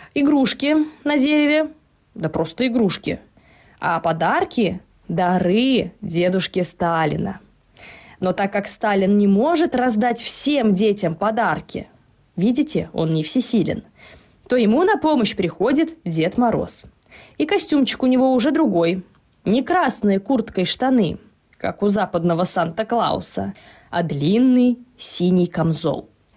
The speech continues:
Изначально Мороз был персонажем из славянского фольклора,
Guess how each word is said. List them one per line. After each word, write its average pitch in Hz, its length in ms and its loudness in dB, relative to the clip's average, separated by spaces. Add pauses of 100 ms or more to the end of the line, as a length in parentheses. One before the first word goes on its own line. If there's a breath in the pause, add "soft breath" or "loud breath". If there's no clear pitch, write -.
Изначально 302 640 0
Мороз 226 440 2
был 233 280 0
персонажем 247 760 0
из 233 100 -2
славянского 233 600 0
фольклора, 233 680 0